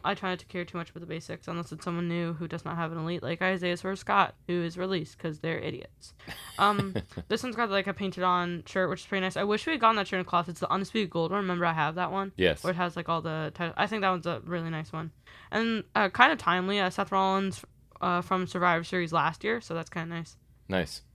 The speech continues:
Speaker 1: Um, he's got the blue guy. I wonder if he'll do a red
Speaker 2: And the
Speaker 1: one.
Speaker 2: glove.
Speaker 1: Yes, the glove.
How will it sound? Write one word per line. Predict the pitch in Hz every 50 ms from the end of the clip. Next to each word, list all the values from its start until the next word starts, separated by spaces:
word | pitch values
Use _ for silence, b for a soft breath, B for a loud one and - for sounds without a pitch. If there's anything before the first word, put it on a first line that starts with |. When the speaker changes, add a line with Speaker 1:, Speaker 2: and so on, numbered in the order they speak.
| - -
Speaker 1:
Um, | - 190 175 170 165 165 165 175 175 - -
he's | 180 180 165
got | - 190 185 -
the | 180 170
blue | 165 170 175 175
guy. | 165 170
I |
wonder | 180 180 175 175
if | 165 -
he'll | 175 165
do | 175 175
a | 165 156
red | 160 160 175 170
Speaker 2:
And | 175 180 185
the | 127
Speaker 1:
one. |
Speaker 2:
glove. | 80 - - - 87 87 90 92 - - - _ _ -
Speaker 1:
Yes, | 185 175 170 165 - -
the | - 165
glove. | - 156 160 165 165 165 156 - - -